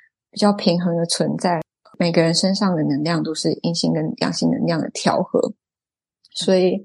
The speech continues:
其实一个越强大的女人，或是越活出自己的女人，她身上的阴性能量会非常强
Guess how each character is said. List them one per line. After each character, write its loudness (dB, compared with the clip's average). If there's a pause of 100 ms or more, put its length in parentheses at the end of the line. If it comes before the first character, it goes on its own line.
(140)
其 0
实 2
一 2
个 4
越 4
强 -2
大 0
的 -10 (720)
女 2
人， 2
或 0
是 0
越 6
活 -2
出 2 (120)
自 4
己 -2
的 0
女 0
人， 0
她 0
身 -2
上 2
的 2
阴 0
性 2
能 2
量 0
会 -4
非 -6
常 -8
强 -4